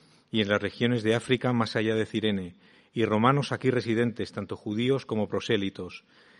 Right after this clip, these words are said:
Cretenses y árabes les oímos hablar en nuestras lenguas las maravillas de Dios".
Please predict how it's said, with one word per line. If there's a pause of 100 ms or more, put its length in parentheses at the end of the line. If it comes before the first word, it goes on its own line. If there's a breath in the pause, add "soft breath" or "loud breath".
(160 soft breath)
Cretenses
y
árabes
les
oímos
hablar
en
nuestras
lenguas
las
maravillas
de
Dios".